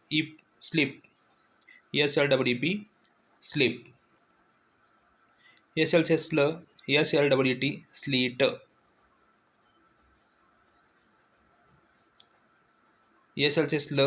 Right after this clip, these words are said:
एसएलएएसएच, स्लॅश. एसएल से स्ल,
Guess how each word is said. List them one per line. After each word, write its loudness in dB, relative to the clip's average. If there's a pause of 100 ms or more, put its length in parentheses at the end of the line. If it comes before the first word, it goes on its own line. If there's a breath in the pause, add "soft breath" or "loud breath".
(480)
एसएलएएसएच, 0 (400)
स्लॅश. 0 (3250 soft breath)
एसएल 2
से 0
स्ल, -2